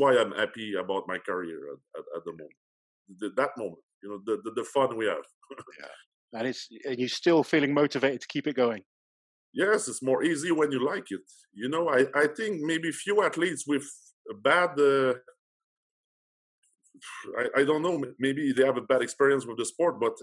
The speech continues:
Speaker 1: I, I don't know why, but they don't have fun when they compete. But if you don't like it, nobody force you to, to, to compete,
Speaker 2: <laughs>
Speaker 1: you know? It, it,
Speaker 2: Uh,
Speaker 1: I don't think really the people and the athlete do it for, just for money.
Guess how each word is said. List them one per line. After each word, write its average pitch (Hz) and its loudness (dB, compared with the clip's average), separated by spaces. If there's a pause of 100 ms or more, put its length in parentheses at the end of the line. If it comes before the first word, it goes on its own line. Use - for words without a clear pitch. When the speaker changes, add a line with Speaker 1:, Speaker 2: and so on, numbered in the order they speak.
(120)
Speaker 1:
I, 107 4 (520)
I 117 0
don't 117 0
know 131 2
why, 156 2 (180)
but 131 2
they 135 6
don't 143 4
have 131 0
fun 156 -2
when 101 -4
they 101 -8
compete. 110 -6
But 113 0
if 196 -6
you 131 -2
don't 151 2
like 165 0
it, 95 -12 (1160)
nobody 170 4
force 156 0
you 151 -2
to, 110 -4
to, - -18
to 131 -2
compete, - -2
Speaker 2:
<laughs> - 2
Speaker 1:
you - -8
know? 135 -8 (420)
It, 143 0
it, 143 4
Speaker 2:
Uh, 131 0 (220)
Speaker 1:
I 160 -6
don't 196 4
think 196 2 (320)
really 160 2 (380)
the 131 -2
people 156 -2 (400)
and 120 -8
the 131 4
athlete 143 -4 (180)
do 147 4
it 147 -2
for, 131 0 (100)
just 139 0
for 127 -2
money. 123 -6